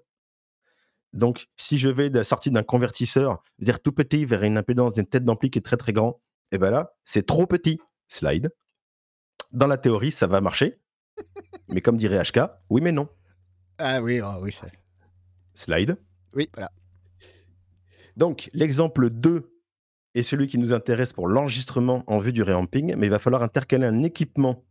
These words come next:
Speaker 1: du coup, pour adapter tout ça. <laughs>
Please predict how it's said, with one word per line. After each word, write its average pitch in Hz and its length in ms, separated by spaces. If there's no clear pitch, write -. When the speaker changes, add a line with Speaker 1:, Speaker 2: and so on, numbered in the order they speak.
Speaker 1:
du 95 140
coup, 110 180
pour 95 280
adapter 107 400
tout - 120
ça. - 300
<laughs> 127 100